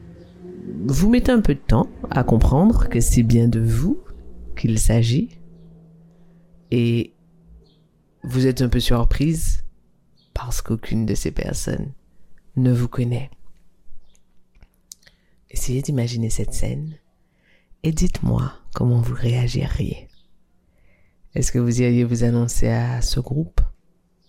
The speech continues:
en leur disant votre façon de penser ? Est-ce que vous continueriez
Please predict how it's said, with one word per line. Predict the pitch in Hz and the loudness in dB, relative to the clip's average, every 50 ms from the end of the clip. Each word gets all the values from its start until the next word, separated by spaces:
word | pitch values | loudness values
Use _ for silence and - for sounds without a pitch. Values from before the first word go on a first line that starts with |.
| _ _ | _ _
en | - 131 | -2 0
leur | 117 120 123 131 123 | 0 2 0 0 0
disant | 127 120 117 120 127 123 | -2 -2 0 0 -2 -2
votre | 120 127 - - - 123 | -2 -2 -2 0 0 0
façon | - - - - - - 120 | 0 0 0 0 2 2 0
de | 123 127 | 0 0
penser ? | - 117 127 127 - - 139 151 165 175 175 - _ _ - - _ _ _ _ _ _ _ _ _ _ _ _ _ _ _ _ _ - _ - _ _ _ | 0 0 0 0 0 0 0 0 -2 -2 -6 -10 _ _ -20 -20 _ _ _ _ _ _ _ _ _ _ _ _ _ _ _ _ _ -20 _ -20 _ _ _
Est-ce | 123 120 120 - - - | 0 0 0 0 0 -2
que | - - 127 123 123 123 123 123 127 131 - - _ _ _ _ _ _ _ _ | -2 0 0 2 2 2 2 2 0 -2 -4 -6 _ _ _ _ _ _ _ _
vous | 131 117 135 127 | -2 0 0 0
continueriez | - - 120 110 - - 131 131 127 127 123 120 120 123 127 123 123 127 143 160 170 - | 2 0 -2 0 0 -2 0 2 2 2 2 0 0 0 0 0 0 -2 -2 -4 -6 -8